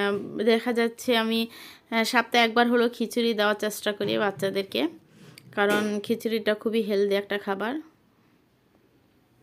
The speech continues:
তো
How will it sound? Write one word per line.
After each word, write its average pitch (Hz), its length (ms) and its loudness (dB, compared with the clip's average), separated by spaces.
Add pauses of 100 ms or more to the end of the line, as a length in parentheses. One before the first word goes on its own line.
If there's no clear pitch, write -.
(2750)
তো - 40 -4